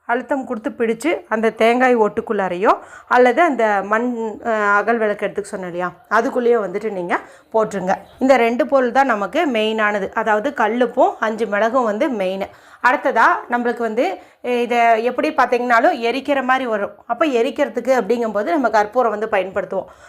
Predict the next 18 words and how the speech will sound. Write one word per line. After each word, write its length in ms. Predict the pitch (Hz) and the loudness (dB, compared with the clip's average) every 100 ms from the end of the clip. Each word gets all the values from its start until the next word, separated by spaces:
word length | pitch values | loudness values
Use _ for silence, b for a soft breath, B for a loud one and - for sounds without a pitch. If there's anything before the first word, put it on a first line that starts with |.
| B | B
அந்த 220 | 262 269 | 0 2
கற்பூரத்தை 500 | 254 247 294 294 277 | 2 2 0 0 -2
நம்ம 200 | 294 220 | -2 -2
ஃபைனலாவும் 540 | - 220 240 262 262 | -2 -2 0 0 0
வந்து 220 | 277 226 226 | 0 -4 -6
எடுத்துக்கலாம், 520 | 190 220 185 233 349 | -6 -10 -2 -2 -2
இல்லைன்னா 240 | 247 247 277 | -4 -2 -2
இப்பவே 500 | 247 - 262 262 247 | -2 -2 0 2 0
கூட 240 | 214 285 | 0 0
இது 200 | 285 220 | 0 -2
கூட 200 | 220 233 | 0 0
சேர்த்து 320 | 226 196 302 | -2 -4 -2
மிக்ஸ் 280 | 285 208 - | -4 -4 -6
பண்ணி 240 | 202 220 | -6 -4
எடுத்துக்கலாம். 380 | 190 170 185 185 - | -4 -6 -6 -6 -2
அது 220 | 247 302 | 0 0
உங்களுடைய 480 | 220 240 214 214 254 | 0 0 0 -2 -2
விருப்பம். 380 | 190 - 214 | -4 -6 -8